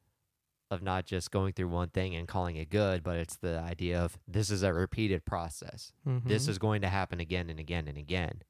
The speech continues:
Speaker 1: But every time you're going to be a little bit stronger, and he's gonna make you a little bit firmer. He's gonna make your strength or walk a little bit closer to him every single time.
Speaker 2: Yeah, it's that whole process of sanctification.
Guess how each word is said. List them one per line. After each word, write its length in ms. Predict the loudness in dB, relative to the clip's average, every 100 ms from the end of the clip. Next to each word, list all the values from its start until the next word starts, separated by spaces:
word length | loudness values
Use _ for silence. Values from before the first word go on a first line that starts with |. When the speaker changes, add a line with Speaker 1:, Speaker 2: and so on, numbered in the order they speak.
| _ _ _ _ 2
Speaker 1:
But 200 | 2 4
every 320 | 0 -2 -4
time 480 | -2 -2 0 -4 -10 -20 _ _ _ -8
you're 100 | -6
going 220 | -4 -6
to 60 | -6
be 320 | -8 -8 -10 -10
a 60 |
little 220 | -6 -6
bit 160 | -4 -8
stronger, 480 | -8 -10 -10 -12 -14 _ _
and 240 | -14 -12 -14 -14
he's 160 | -10
gonna 180 | -6 -4
make 180 | -4 -4
you 80 | -4
a 20 |
little 160 | -4 -4
bit 140 | -4 -6
firmer. 380 | -8 -8 -12 -14 _ _ -12
He's 160 | -12
gonna 160 | -6 -6
make 160 | -6 -6
your 80 |
strength 300 | -8 -8 -10 _ _ _
or 220 | 0 2 4
walk 280 | 2 0 -2
a 40 |
little 240 | 2 2
bit 140 | 2 0
closer 340 | -2 -4 -4
to 120 | -8 -6
him 200 | -6 -10 _ _
every 220 | -2 -2 -2
single 260 | -6 -8
time. 280 | -8 -12 -12 _ 0
Speaker 2:
Yeah, 240 | 4 6
it's 140 | 4 -2
that 140 | -6
whole 160 | -4 -4
process 480 | -4 -6 -4 -6 -6
of 80 | -8
sanctification. 760 | -10 -10 -12 -6 -6 -6 -10